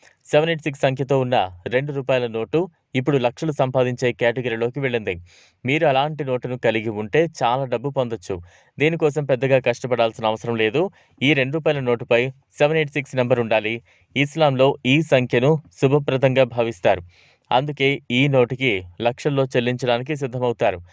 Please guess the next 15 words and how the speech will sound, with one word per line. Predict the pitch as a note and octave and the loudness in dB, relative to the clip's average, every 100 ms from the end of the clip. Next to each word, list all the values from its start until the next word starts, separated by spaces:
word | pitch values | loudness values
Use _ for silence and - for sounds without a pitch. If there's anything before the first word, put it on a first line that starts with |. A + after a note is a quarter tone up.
| - _ - | -20 _ -6
రెండో | C3 E3+ | -4 -2
విశేషం | E3 C3+ C#3 C3 A#2+ | -4 -2 -4 -2 -4
ఏంటంటే | A2+ A#2 G2+ B2+ D3+ - | -2 -4 -2 -2 -4 -6
ఈ | A#2 | -2
నోటు | B2 B2+ C3+ | 2 2 2
గులాబీ | A#2 A#2 B2+ C#3+ | 0 2 2 0
రంగులో | C3+ A#2 A#2+ C#3+ | -4 -4 -4 -2
ఉండాలి. | C3+ A2+ F#2 F2+ _ _ - | 0 -2 -2 -10 _ _ 2
మూడో | D3 E3+ | 4 4
విషయం | C#3 B2 C3 G#2 F2+ _ - | 2 0 -2 -2 -6 _ -4
ఈ | B2+ | 0
నోటులో | D3+ C#3 B2+ B2+ | 4 2 2 0
ఆర్బీఐ | A#2 B2+ C3 B2+ A#2 | 0 0 0 0 2
మాజీ | A2+ B2+ C3 | 0 0 -4
గవర్నర్ | A#2+ A#2 A2 C3+ | -4 -2 0 -2